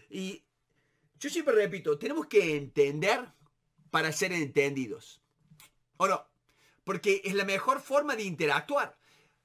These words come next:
Vos pe-, vos pe-, ponete a pensar, cuando alguien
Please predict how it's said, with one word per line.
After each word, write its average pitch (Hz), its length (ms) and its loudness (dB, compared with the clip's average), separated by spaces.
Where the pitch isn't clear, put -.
Vos 392 160 -4
pe-, 571 220 10
vos 392 160 -2
pe-, 262 160 0
ponete 349 220 0
a - 40 12
pensar, 180 640 4
cuando 175 340 -2
alguien 214 760 4